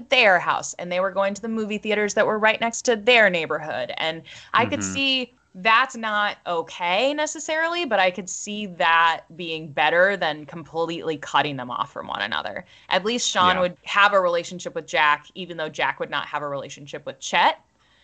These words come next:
Speaker 1: or be involved in Chet, Chet's life in any way, shape, or form.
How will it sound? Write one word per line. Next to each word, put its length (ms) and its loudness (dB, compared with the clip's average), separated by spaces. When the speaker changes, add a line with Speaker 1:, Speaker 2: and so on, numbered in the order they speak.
Speaker 1:
or 300 6
be 260 -8
involved 760 0
in 400 -6
Chet, 400 -2
Chet's 340 -2
life 400 -2
in 140 -2
any 240 -2
way, 160 -2
shape, 260 -4
or 60 -4
form. 600 0